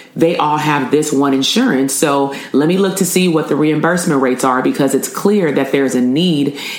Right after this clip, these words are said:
in my, you know, area. And also, I've had a good relationship with the clients that I've had. So everything was good.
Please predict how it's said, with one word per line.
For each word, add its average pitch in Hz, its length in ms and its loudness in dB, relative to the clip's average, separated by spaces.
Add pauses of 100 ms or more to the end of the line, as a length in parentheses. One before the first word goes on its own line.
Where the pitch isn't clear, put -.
(140)
in 156 240 2
my, 131 580 0 (300)
you 170 100 4
know, 131 160 0
area. 147 580 0 (320)
And 151 200 2
also, 160 480 0
I've 143 120 0
had 143 200 -2
a 127 100 -2
good 143 180 0
relationship 151 720 0
with 160 100 -2
the 139 60 -2
clients 135 480 0
that 127 160 0
I've 120 160 -2
had. 156 420 -2 (260)
So - 160 0
everything 170 540 0
was 131 200 0
good. 143 600 -2